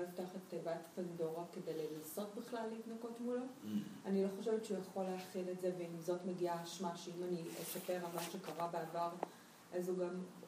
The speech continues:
Speaker 1: יחטוף התקף לב, ואז עוד פעם יאשימו אותי בהכל.
Speaker 2: כן.
Speaker 1: ואני, אני נורא, אני, אני בחודשיים האחרונים מרגישה שאוזל לי הזמן.
Speaker 2: אוזל הזמן. אז בוא נתחיל מכך שהזמן לעולם לא אוזל.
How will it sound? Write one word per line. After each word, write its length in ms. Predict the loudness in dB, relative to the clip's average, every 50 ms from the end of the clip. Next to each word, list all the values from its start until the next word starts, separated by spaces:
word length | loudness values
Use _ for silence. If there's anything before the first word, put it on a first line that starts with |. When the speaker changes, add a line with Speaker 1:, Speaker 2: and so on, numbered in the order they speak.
| -6 -2 -2
Speaker 1:
יחטוף 460 | 0 0 0 0 2 2 2 2 0
התקף 380 | -4 -4 -2 -2 -2 -2 0
לב, 160 | 2 2 2 2 2
ואז 240 | 2 2 2 0 0
עוד 180 | 0 0 0 0
פעם 280 | 2 2 2 4 4 4
יאשימו 440 | 2 2 0 0 2 4 4 6 6
אותי 220 | 6 4 2 0
בהכל. 500 | -2 -2 -2 -2 -4 -4 -2 -2 0 0 -2 -2 -4 -6 -10 -14 -14 -14 -10 -4
Speaker 2:
כן. 200 | -2 0 0 0 -2 -6 -10 -14 -16 -18 -18 -20 -20 -20 -20 -18 -12 -8 -6 -2 2
Speaker 1:
ואני, 400 | 2 4 4 4 4 4 4 4 2 2
אני 180 | 4 4 6
נורא, 440 | 6 6 4 2 2 0 0 0 0 0 -2 -2 0
אני, 200 | 4 4 4 4 4 2
אני 220 | 2 2 4 4 2 2 0 -2 -2 -2 -2 -4 -4 -4 -6 -6 -8 -10 -12 -12 -10 -10 -10 -10 -10 -10 -12 -12 -12 -12 -12 -10 -10 -10 -10 -12 -12 -14 -14 -14 -14 -10
בחודשיים 360 | -8 -6 -4 -2 -2 0 0 0
האחרונים 520 | 0 -2 0 0 2 2 2 2 2 2
מרגישה 460 | 0 0 -2 -4 -4 -2 0 -2 -2
שאוזל 440 | 0 -2 -2 -2 -2 0 0 2 4
לי 140 | 4 4 4 2
הזמן. 320 | 0 -2 -2 0 0 0 -2 -6 -8 -10 -10 -12 -16 -18 -18 -18 -18 -18 -16 -16 -16 -16 -16 -16 -12 -6 -2
Speaker 2:
אוזל 360 | 2 10 12 12 12 12 12
הזמן. 260 | 12 8 4 2 0 -2 -4 -4 -4 -4 0 2
אז 120 | 4 8 12
בוא 120 | 12 12
נתחיל 280 | 12 12 12 10 12 12
מכך 320 | 12 12 12 10 10 10
שהזמן 680 | 8 4 2 2 2 2 0 2 4 6 6 6 6 6
לעולם 420 | 4 4 6 6 8 8 8 8 8
לא 60 | 8
אוזל. 460 | 8 8 12 12 12 12 12 12